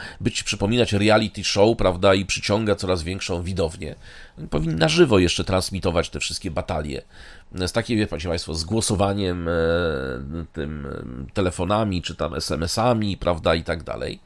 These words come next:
E, tak jak właśnie w Big Brotherze, czy w jakichś tam innych tych reality show, prawda, które kiedyś, które teraz, e, tak, no, nie wiem, czy one są dalej popularne, kiedyś były bardzo popularne.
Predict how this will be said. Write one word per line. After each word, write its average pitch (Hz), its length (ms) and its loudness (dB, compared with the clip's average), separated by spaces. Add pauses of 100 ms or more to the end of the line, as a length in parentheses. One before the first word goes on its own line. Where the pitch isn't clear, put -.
(480)
E, 90 260 0
tak - 120 -6
jak 110 140 0
właśnie 120 280 2
w - 20 0
Big 101 200 -2
Brotherze, 87 500 0
czy - 120 -8
w 76 40 -4
jakichś - 200 -6
tam 85 160 -2
innych 85 320 -6
tych 78 160 -10
reality 78 360 -2
show, 73 260 -2
prawda, 71 260 -4
które 73 240 -8
kiedyś, 62 340 -10 (280)
które 85 160 -4
teraz, 85 360 0
e, 82 120 0
tak, - 380 -8
no, - 120 -6 (260)
nie - 120 0
wiem, 95 100 2
czy 87 80 -6
one 80 80 -2
są 87 120 -6
dalej 90 180 -2
popularne, 82 540 -6
kiedyś 87 260 -2
były 65 160 -6
bardzo 71 240 -8
popularne. - 500 -14